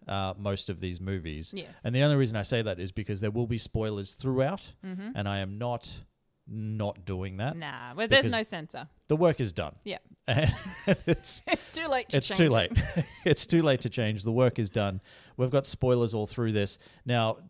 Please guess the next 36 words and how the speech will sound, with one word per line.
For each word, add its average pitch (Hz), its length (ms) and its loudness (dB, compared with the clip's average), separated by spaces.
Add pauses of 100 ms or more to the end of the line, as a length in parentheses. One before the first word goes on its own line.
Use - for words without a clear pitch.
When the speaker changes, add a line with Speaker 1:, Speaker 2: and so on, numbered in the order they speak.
(120)
Speaker 1:
to 190 140 4
be 156 140 2
clear, 101 500 -2 (120)
uh, 104 160 -4
The 104 80 -8
Fast 127 260 0
and 113 60 -4
the 95 60 -6
Furious 92 340 -2
came 92 220 -4
out 82 220 -6 (180)
twenty 117 600 -6
years 98 480 0
ago 87 480 -4
this 92 500 -6
year. 92 480 -4 (120)
Speaker 2:
That's 220 300 -10 (120)
crazy. 160 680 -10
Speaker 1:
Which 110 160 -2
is 117 120 0
crazy. 110 560 -2 (260)
You 147 200 2
would 226 120 6
have 135 160 -2
been 143 260 2 (140)
a 110 120 -2
child. 117 720 0
Speaker 2:
I 220 100 -2
was 269 200 -4
ten. 185 480 -8
Speaker 1:
Like 117 160 -4
a 120 60 2
legitimate 135 580 0
child. 107 360 -2
Speaker 2:
Yep. 190 180 -2 (540)
Speaker 1:
Um, 113 680 0